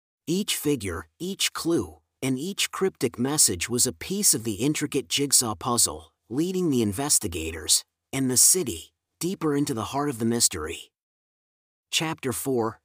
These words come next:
Theories and Possible Leads. In their search for answers, detectives began to weave together a narrative from the loose threads of the investigation. Could it be that the case of Roland T. Owen was a tragic story of love and crime entangled?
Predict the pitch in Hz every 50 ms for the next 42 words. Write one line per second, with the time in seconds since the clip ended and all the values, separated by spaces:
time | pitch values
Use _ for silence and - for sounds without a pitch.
0 | _ _ - - 160 170 170 156 147 147 143 139 - - - 113 - - - 147
1 | 151 147 - - 92 107 95 98 107 113 101 87 90 - - - - - _ _
2 | _ _ _ _ _ _ _ _ _ _ _ _ _ _ _ - - 135 139 139
3 | 127 120 - - - 165 165 156 - - - 110 101 110 127 139 127 - - 92
4 | 73 76 - - - _ _ _ _ - 131 - - - 196 214 - - 196 165
5 | 135 - - 123 113 127 139 147 151 143 - 135 123 135 131 120 - - 127 113
6 | 131 143 139 127 104 101 104 110 120 139 156 165 156 120 107 98 - - - 120
7 | 98 104 107 101 104 120 131 143 139 - - - 120 123 135 135 131 - - -
8 | 117 110 113 117 107 104 98 123 120 117 - - 113 95 113 110 110 117 - -
9 | - 73 - - - _ _ _ _ _ _ _ _ _ _ _ _ _ _ _
10 | _ - - 175 170 185 - - 180 202 220 196 165 - 131 - - - 151 156
11 | 170 170 - 143 104 - 120 123 131 131 131 123 113 98 - - 135 131 123 123
12 | 123 123 123 123 123 127 120 120 113 123 - - - - 139 139 151 - 147 135
13 | - - - - 131 123 127 135 131 117 95 101 110 120 127 143 147 123 117 107
14 | 101 - - 110 117 123 120 110 101 98 - 117 110 120 120 131 139 131 -